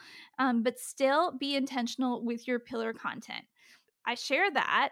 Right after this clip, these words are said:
because I, I don't have a big team working for me. I have two contractors within my business,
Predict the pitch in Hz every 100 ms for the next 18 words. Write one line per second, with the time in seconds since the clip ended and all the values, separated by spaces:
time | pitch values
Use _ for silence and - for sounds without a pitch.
0 | 240 277 294 262 247 _ - 220 - 370
1 | 403 403 - - - - - 403 302 285
2 | 415 466 359 285 226 220 214 - 202 220
3 | 233 - 233 226 233 214 220 - 240 220
4 | 196 - 254 - - - 202 247 254 254
5 | 233 - - 302 - 302 269 - 233 226
6 | 247 247 - 240 240 240 262 277 240 214
7 | 233 226 -